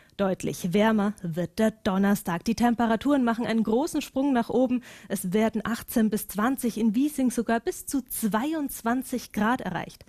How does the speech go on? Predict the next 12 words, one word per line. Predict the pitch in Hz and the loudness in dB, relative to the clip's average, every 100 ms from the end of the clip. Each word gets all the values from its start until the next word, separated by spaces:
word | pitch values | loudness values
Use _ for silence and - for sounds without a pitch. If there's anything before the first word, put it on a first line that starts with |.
| - - - - | -20 -20 -10 -6
Dazu | 185 202 | -4 -2
gibt | 196 - | -2 -4
es | 175 - | -6 -2
Sonnenschein | 175 196 214 196 180 | 0 0 0 0 0
vom | - 165 | -2 -6
Feinsten. | - 160 160 - 233 | -4 -6 -6 -2 -2
Es | - | 0
ziehen | 233 226 | 0 2
da | 202 | 0
kaum | - 277 285 | -2 -2 0
Wolken | 214 214 233 220 | 2 0 2 0
durch. | 175 - | 0 -4